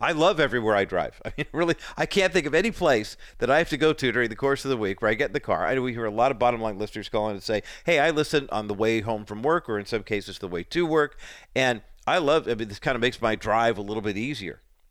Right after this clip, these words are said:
But I, I love, you know, going to church, going to work, going where, I,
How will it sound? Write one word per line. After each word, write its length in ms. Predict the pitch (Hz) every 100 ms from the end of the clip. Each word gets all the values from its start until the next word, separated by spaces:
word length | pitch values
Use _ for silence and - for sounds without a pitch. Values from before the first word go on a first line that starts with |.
| _ _ - _ - - _ _ _ _ _ - - -
But 160 | - 131
I, 140 | 156
I 200 | 190 135
love, 340 | 147 156 262 107
you 100 | 101
know, 80 |
going 220 | 90 92 82
to 60 |
church, 420 | - 208 226 -
going 160 | 110 90
to 60 | 90
work, 340 | 175 220 196
going 180 | 110 98
where, 140 |
I, 80 | 117